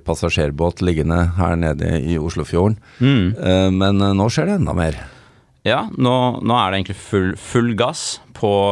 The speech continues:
Speaker 2: full elektriske båter i flere segmenter. Så vi jobber med lystbåter,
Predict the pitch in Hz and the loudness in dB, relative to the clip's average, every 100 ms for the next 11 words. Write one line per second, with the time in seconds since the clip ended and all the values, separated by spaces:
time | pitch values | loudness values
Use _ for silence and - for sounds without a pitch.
0 | 98 98 98 92 - - - - - 110 | 2 0 -2 -4 -10 -16 -18 -20 -2 0
1 | 90 87 - 80 98 92 85 - 113 123 | 2 0 -4 -6 -2 0 -2 0 -2 0
2 | 95 87 - 90 80 87 90 82 73 123 | -4 -4 -4 -2 -2 0 0 0 -2 -6
3 | - _ _ - 101 92 98 92 90 90 | -8 _ _ -6 -2 0 0 0 0 -2
4 | 85 85 87 _ _ 95 95 - 98 - | -2 -4 -6 _ _ -4 -4 -2 -4 0
5 | 135 | 0